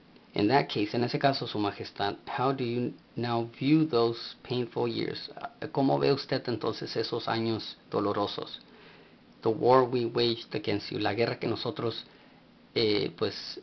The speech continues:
iniciamos en contra de usted. Nosotros, y esta es la respuesta de Su Majestad, "We view them with,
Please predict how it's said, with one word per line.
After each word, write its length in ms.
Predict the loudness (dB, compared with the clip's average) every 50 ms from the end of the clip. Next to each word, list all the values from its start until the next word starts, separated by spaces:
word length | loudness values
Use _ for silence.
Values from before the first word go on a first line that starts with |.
| -18 -10 -4
iniciamos 760 | -2 -2 0 -2 -2 0 0 2 2 2 0 0 -2 -4 -6
en 120 | -6 -4
contra 320 | -4 -4 -4 -2 -2 -2 -2
de 80 | -2
usted. 320 | -4 -8 -6 -4 -6 -6 -6 -10 -18 -20 -20 -20 -20 -20 -20 -20 -20 -20 -20 -20 -20 -20 -20 -20 -20 -20 -6 -4
Nosotros, 500 | -2 -2 0 -2 0 2 2 0 2 2
y 140 | 2 2 2
esta 200 | 2 0 0 0
es 40 |
la 80 | 0 0
respuesta 400 | -2 -6 -6 -8 -8 -6 -4 -6
de 60 | -4
Su 80 | -2 -2
Majestad, 460 | -2 -2 -2 -8 -6 -4 -4 -4 -2 0
"We 140 | 0 0 0
view 240 | 0 0 -2 0
them 200 | 0 0 -2 0
with, 160 | -2 -2 -4